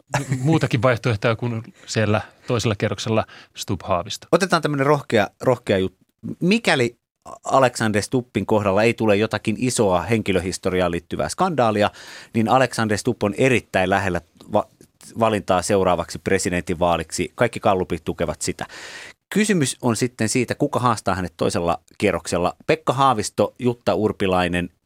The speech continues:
Speaker 2: vai Jussi Halla-aho? Jos Halla-aho on toisella kierroksella,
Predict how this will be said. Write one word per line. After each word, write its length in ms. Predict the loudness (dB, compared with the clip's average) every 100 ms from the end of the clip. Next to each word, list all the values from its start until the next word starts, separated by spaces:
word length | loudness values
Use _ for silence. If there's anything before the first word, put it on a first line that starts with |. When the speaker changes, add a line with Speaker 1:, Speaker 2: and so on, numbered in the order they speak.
| _ 0
Speaker 2:
vai 200 | 2 2
Jussi 280 | -4 -4 -2
Halla-aho? 600 | 0 2 0 0 -2 -4 -12 -20 -20 -20 _ -2
Jos 300 | 2 2 2
Halla-aho 640 | 0 2 2 4 2 0 -2
on 140 | 0
toisella 360 | 2 2 2 -2
kierroksella, 760 | 2 2 0 -2 0 0 -2